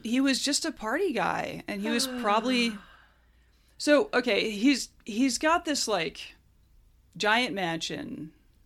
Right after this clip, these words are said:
Speaker 1: with a beautiful view and all that stuff,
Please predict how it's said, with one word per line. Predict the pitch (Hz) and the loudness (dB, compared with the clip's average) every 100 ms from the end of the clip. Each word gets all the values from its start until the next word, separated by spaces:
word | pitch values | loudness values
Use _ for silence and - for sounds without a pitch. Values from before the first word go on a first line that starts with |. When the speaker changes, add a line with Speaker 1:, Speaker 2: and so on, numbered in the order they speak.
| _ _ - | _ _ -12
Speaker 1:
with | 170 175 | -10 -6
a | 170 | -6
beautiful | 165 190 196 208 214 | -4 0 0 0 -6
view | 175 175 160 165 | -6 -4 -4 -4
and | 180 180 | -4 -2
all | 180 | -2
that | 185 - | -2 -4
stuff, | - 170 - | -4 -4 -6